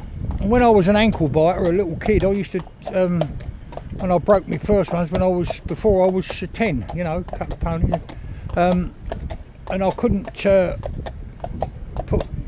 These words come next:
you know, the, I couldn't get, um, the bits, and I didn't like 'em after seeing some horses bleeding in the mouth or sore in the mouth, or you couldn't hold 'em anyway.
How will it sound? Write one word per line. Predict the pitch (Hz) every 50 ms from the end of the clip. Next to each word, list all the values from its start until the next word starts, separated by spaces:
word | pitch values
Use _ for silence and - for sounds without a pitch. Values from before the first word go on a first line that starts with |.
| - -
you | 202
know, | 185 160 160
the, | 160 156 160 160 151 147 - - - - - - - - - - - - - - - - - - - - - - -
I | 143 -
couldn't | - 214 202 180 165
get, | 147 190 175 - - - - - 185
um, | 175 165 160 156 127 107 - - - - - - - - - - - - - - - - - - - - - - - - - - - -
the | 160 160 156 -
bits, | - 202 196 - - -
and | 180 190
I | 202 202
didn't | 175 - 226 220 214 196
like | 226 233 226 214 175 -
'em | 151 147 180 196
after | 196 165 - - 160
seeing | - - 196 190 175 175
some | - - 196 180 175
horses | 170 170 165 - - 165 156 135
bleeding | - - 180 185 175 165 165 175
in | 170 165
the | 165 160
mouth | 165 170 170 165 156 - -
or | 151 135
sore | - - 185 185 175 170 170
in | 165 160
the | 160
mouth, | 156 160 165 170 160 - -
or | 165 147
you | 151 151
couldn't | - - 190 170 175
hold | 175 165 165 156
'em | 156 165
anyway. | 180 180 165 139 135 143 156 170